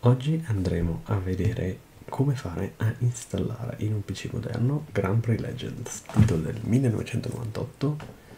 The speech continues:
sviluppato dalla Papyrus e distribuito da Sierra, e de-, uno dei simulatori di guida più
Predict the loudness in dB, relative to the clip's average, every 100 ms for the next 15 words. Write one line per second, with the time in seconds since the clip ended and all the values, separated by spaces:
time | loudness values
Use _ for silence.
0 | -14 -14 -16 -12 -2 -2 2 0 0 -2
1 | -4 -2 -2 2 2 2 0 -2 -4 -4
2 | -4 -4 -2 -4 -6 -2 2 2 2 2
3 | 0 -2 -14 -20 -18 -8 2 2 2 -8
4 | -20 -20 -10 0 4 4 4 4 6 8
5 | 8 6 4 0 -4 -12 -20 -18 -16 -6
6 | 0 4 4 4 2 2 0 -2 0 -2
7 | -4 -6 -2 0